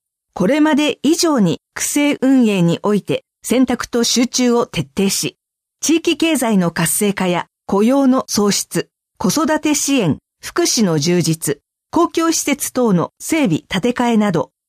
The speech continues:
中長期的な視点も持って必要な取り組みを積極的に行い、将来につながる取り組みを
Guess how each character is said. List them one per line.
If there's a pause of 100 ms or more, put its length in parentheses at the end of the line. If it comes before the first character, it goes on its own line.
中
長
期
的
な
視
点
も
持
っ
て (220)
必
要
な
取
り
組
み
を
積
極
的
に
行 (120)
い、 (220)
将
来
に
つ
な
が
る
取
り
組
み
を